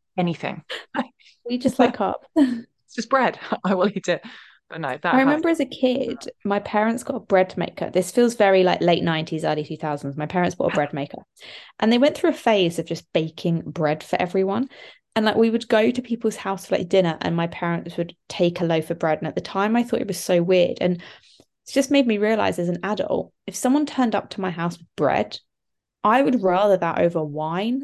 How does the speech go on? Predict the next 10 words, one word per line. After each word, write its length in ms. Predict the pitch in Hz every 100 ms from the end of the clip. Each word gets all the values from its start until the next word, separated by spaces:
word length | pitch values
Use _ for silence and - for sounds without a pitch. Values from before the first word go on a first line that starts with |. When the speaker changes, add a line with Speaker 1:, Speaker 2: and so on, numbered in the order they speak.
| -
Speaker 2:
over 220 | 175 175
chocolates, 720 | - - - - 233 262 -
over 200 | 180 170
flowers. 720 | 160 - 170 170 175 208 254 -
Like, 280 | 180 185 - _ _ _ _ _ _ _ _ _
how 240 | - 370
amazing 480 | 269 208 247 247 160
is 140 | 165
that? 200 | 170 147
Imagine 540 | 180 202 220 175 170